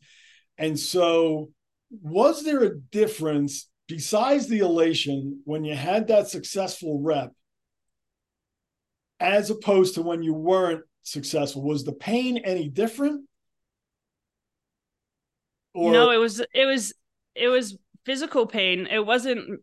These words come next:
Speaker 2: uh, like, I couldn't get past the physical pain. I thought that I was gonna, you know, hurt myself even more. And I just had to trust that. And I couldn't for so long. And then once I got through it and trusted that pain, now it's just, you know, something that you live with.
Speaker 1: Yeah.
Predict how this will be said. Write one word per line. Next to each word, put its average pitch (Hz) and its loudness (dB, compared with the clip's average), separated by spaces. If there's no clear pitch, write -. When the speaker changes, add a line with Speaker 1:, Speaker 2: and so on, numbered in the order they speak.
Speaker 2:
uh, 196 0
like, 220 -4
I 214 -2
couldn't 226 -6
get 208 -2
past 208 -4
the 196 -14
physical 202 -10
pain. 190 -4
I 165 -8
thought 185 -4
that 180 -4
I 180 -2
was 175 -4
gonna, 175 -6
you 185 -8
know, 165 -6
hurt 190 -4
myself 180 -6
even 175 -6
more. 190 -6
And 175 -4
I 170 -6
just 185 -14
had 185 -10
to 170 -10
trust 202 -4
that. 185 2
And 185 -2
I 185 0
couldn't 190 -4
for 190 -8
so 180 -4
long. 180 -2
And 180 -6
then 185 -4
once 202 -4
I 202 -4
got 180 -4
through 190 -4
it 135 -2
and 180 -8
trusted 180 -10
that 170 -4
pain, 185 -6
now 160 -4
it's 180 -10
just, - -14
you 180 -4
know, 156 -8
something 190 -4
that 175 -4
you 175 -6
live 180 -8
with. 170 -8
Speaker 1:
Yeah. 127 -14